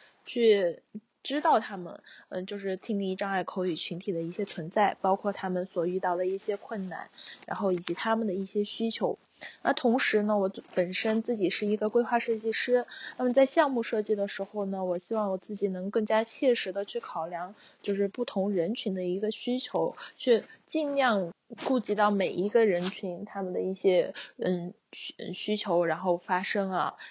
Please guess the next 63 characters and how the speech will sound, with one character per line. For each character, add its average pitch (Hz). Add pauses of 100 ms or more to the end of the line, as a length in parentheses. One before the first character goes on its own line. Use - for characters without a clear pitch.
然 170
后 180
去 196
做， 190
让 226
我 208
们 165
的 190
设 220
计 196
去 190
变 208
得 196
更 202
加 202
的 208
有 160
用。 233 (600)
那 -
么 277
这 320
里 233
说 285
到 262
城 226
市 269
规 285
划 302
的 190
话， 202
就 202
不 214
得 202
不 202
提 -
到 190
一 185
个， 190 (300)
嗯， 185
重 294
要 233
的 196
一 202
个 240
基 277
础 240
信 233
息， 262 (220)
因 302
为 302
我 233
们 185
在 233
做 226
城 214
市 233
规 269
划 294
的 196
时 -
候， 190
我 170
们 180